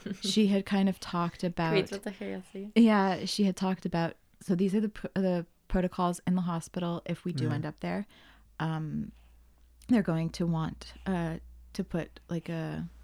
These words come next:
Speaker 2: the
Speaker 1: Poortje.
Speaker 2: Baxter, uh, yeah,
Speaker 1: Yeah.
Speaker 2: yeah.
Speaker 1: Baxter poortje, so.
Speaker 2: Whatever that is. And I was like, "That's gonna be really triggering for me. I don't want that." She's like, "You can say no to it." um, but it's gonna be something that they're gonna wanna do.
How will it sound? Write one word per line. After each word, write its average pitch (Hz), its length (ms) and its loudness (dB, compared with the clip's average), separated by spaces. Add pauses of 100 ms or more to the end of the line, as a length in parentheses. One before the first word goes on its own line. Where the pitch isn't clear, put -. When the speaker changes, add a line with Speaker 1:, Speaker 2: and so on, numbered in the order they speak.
(180)
Speaker 2:
the - 360 -8 (180)
Speaker 1:
Poortje. 180 120 -4
Speaker 2:
Baxter, 185 500 -2
uh, 208 60 2
yeah, 196 60 2
Speaker 1:
Yeah. 202 320 4
Speaker 2:
yeah. 170 280 2 (360)
Speaker 1:
Baxter 180 340 -2 (100)
poortje, 170 440 -12
so. 165 100 -12
Speaker 2:
Whatever 180 500 2 (100)
that 151 180 -4
is. 156 300 -8 (100)
And 185 120 4
I 175 80 2
was 175 160 -4
like, 160 220 -4
"That's - 220 0
gonna 185 140 -4
be 202 140 2
really 190 180 0
triggering 165 340 -2
for 196 120 -4
me. 226 260 2
I 165 140 -2
don't 160 160 -2
want 160 180 -4
that." 240 300 -4
She's - 180 -14
like, 190 160 -4
"You 185 120 -4
can 214 180 0
say 196 180 0
no 151 200 -2
to 233 180 -4
it." 294 180 -2 (680)
um, 165 240 -2 (120)
but 175 180 2 (220)
it's - 260 -6
gonna 147 220 0
be 151 140 -4
something 143 420 -6
that 131 140 -4 (100)
they're 147 120 -4
gonna 139 140 0
wanna 123 180 -2
do. 147 280 -6